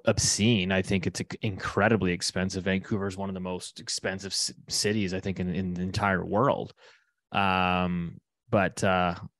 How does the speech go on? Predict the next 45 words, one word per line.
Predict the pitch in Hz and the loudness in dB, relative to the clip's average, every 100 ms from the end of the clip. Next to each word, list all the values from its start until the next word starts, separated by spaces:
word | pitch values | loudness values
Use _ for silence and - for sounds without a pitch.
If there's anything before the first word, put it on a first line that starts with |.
| _ _ _ _ | _ _ _ _
you | 107 92 | -4 -2
know, | 87 - | -2 2
uh, | |
it, | 127 127 127 | 4 6 4
it's | 127 | 6
interesting, | 151 160 139 127 113 | 6 6 4 4 4
just | 113 - | 2 2
anecdotally. | 120 120 117 101 117 113 98 95 | 2 2 2 4 4 4 2 2
I | 95 | 2
know | 98 | 2
we've, | 95 90 | 0 -4
we've | 101 95 87 - | -4 -4 -4 -6
chatted | 104 98 | 0 2
about | 95 | 2
it | 92 | 0
on | |
the | 90 | -2
podcast. | - 95 95 92 90 104 | 0 0 2 0 0 0
I | |
don't | 98 | 0
have | 98 | 0
a | 90 | 0
whole | - 107 | -2 0
lot | 95 | 0
of | 92 | 0
new | 92 101 | 2 2
data | 90 87 101 90 85 - - - _ _ - | 4 0 2 0 -2 -8 -20 -20 _ _ -2
to, | 107 95 | 2 2
to | 87 90 | 0 -2
release | 95 95 92 - | 0 2 0 -2
for | - 95 | -2 0
this | 95 - | 0 0
week's | 95 90 | 0 0
episode, | 98 - 98 92 90 | 0 0 2 4 4
but | 90 90 | 4 2
I | |
can | 98 | 0
tell | 101 120 | 2 6
you, | 120 | 6
like, | 104 95 82 _ - | 6 2 -6 _ -2
anecdotally | 113 117 117 110 110 110 107 - | 2 4 6 6 6 6 4 4
on | 107 | 2
the | 107 | 2
ground, | 92 104 101 101 101 98 95 | 4 4 6 6 4 2 -2
uh, | - 95 90 | -2 0 2